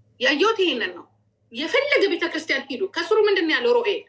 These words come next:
ሮኤል የት ነው? ዮሐንስ ምንድን ነው ያለው? ግቢ ገብርኤል፣ ግቢ ገብርኤል እንደውም እግዚአብሔር ይስጣችሁ፣ እ፣ ግቢ ገብርኤል አልኩኝ።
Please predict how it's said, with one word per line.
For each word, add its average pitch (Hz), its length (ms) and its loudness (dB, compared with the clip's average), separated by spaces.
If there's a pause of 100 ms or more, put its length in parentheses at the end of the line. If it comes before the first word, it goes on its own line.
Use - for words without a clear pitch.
(240)
ሮኤል 330 280 -2
የት 330 120 -6
ነው? 233 100 -8 (180)
ዮሐንስ 392 440 2
ምንድን 427 260 4
ነው 349 100 0
ያለው? 185 300 -6 (840)
ግቢ 320 240 -2
ገብርኤል፣ 392 380 2 (400)
ግቢ 277 180 -10
ገብርኤል 285 260 0
እንደውም 285 180 -2
እግዚአብሔር 240 300 2
ይስጣችሁ፣ 233 440 -12
እ፣ 214 240 2
ግቢ 233 200 -2
ገብርኤል 202 300 2
አልኩኝ። 185 280 -2